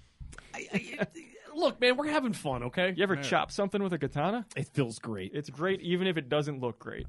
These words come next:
Speaker 3: I
Speaker 1: Yeah.
Speaker 3: haven't, but I, I, I really want to, though.
Speaker 1: It's a lot of fun.
Speaker 3: Yeah.
Speaker 1: Yeah, it's, uh, the same as, like, shooting a gun.
Speaker 2: Fantastic.
Speaker 1: Yeah.
Speaker 3: Mm.
Speaker 2: But also, uh, Weasley looks down, and she sees a significant cock pump.
Speaker 3: Yeah.
Speaker 1: Yeah.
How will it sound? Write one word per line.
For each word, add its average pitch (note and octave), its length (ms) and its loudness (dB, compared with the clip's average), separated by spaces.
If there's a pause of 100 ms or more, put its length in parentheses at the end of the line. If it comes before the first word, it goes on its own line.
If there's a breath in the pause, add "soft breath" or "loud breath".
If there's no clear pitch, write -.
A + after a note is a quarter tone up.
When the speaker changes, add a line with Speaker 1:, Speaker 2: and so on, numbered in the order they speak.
Speaker 3:
I D3 60 -2
Speaker 1:
Yeah. C3+ 60 -2 (180)
Speaker 3:
haven't, - 240 -2
but A#2+ 80 -10
I, A#2+ 240 -10
I, A#2 180 -6
I A#2 80 -6
really A#2+ 220 -6
want A#2 160 -12
to, A#2 100 -16
though. G#2 240 -14 (480)
Speaker 1:
It's D#3 140 0
a D3 40 4
lot B2 200 0
of G2+ 80 -10
fun. G2+ 280 -10
Speaker 3:
Yeah. A#2 200 -10 (300)
Speaker 1:
Yeah, A#2 420 -2
it's, E3+ 300 -2
uh, C3+ 460 2
the C3 140 0
same D3+ 300 0
as, B2 160 0
like, A#2 180 -6
shooting A2 480 -2
a F#2+ 60 -12
gun. F#2+ 380 -12 (180)
Speaker 2:
Fantastic. - 680 -12
Speaker 1:
Yeah. G#2 140 -8
Speaker 3:
Mm. G#2+ 300 -12 (260 soft breath)
Speaker 2:
But D3+ 80 2
also, A3 240 4
uh, D#3+ 320 8
Weasley G#3 420 0
looks F3+ 220 -2
down, D3 500 0 (480)
and C3+ 160 -4
she D#3 120 -6
sees G3+ 500 -4
a C3+ 140 -2
significant D#3+ 760 -4
cock A3+ 280 -4
pump. B2 320 0 (380)
Speaker 3:
Yeah. C3+ 440 0
Speaker 1:
Yeah. A3 1000 6